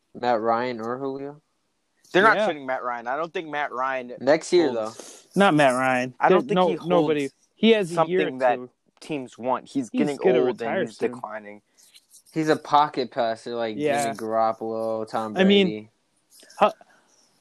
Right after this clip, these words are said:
Speaker 3: how do you th-, how do you think Tom
Speaker 2: At
Speaker 3: Brady
Speaker 2: first,
Speaker 3: has looked
Speaker 2: th-,
Speaker 3: on
Speaker 2: I,
Speaker 3: the,
Speaker 2: I thought
Speaker 3: uh,
Speaker 2: everyone said he was
Speaker 3: Buccaneers?
Speaker 2: bad, but I thought he's, he, like, I watched, I watched the first half against the Bears
Speaker 3: He's
Speaker 2: and I
Speaker 3: gotten
Speaker 2: thought, like,
Speaker 3: okay.
Speaker 2: nothing bad.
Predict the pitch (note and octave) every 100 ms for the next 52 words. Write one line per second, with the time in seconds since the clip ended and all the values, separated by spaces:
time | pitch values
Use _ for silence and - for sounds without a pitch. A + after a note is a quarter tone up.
0 | _ _ _ _ - G3 A3 A#3+ - _
1 | - - G3 A#3 C#4 G#3+ - F3 D3 D3+
2 | F3+ G#3 - C3+ C3 - - C#3 C3 B2
3 | A#2 F#2 C3 C3+ D3+ C3+ C3 C3+ B2+ C#3
4 | B2+ C#3+ A2 - A#2 G#2 G#2+ A2 - C3+
5 | B2 A#2 F#2 - A#2 G2+ - A2+ A#2 -
6 | C#3 A#2+ A2 B2 - - _ _ _ _
7 | _ - - C#3+ F3 - D#3 D#3 E3 -
8 | C3+ - C#3 C3+ B2+ _ _ C#3+ - A#2
9 | A3+ A#3 F4+ F4+ D#4 C4 G3 F3+ A#3 E3
10 | A2+ A2+ A2+ A2 G#2 G#2+ G#2+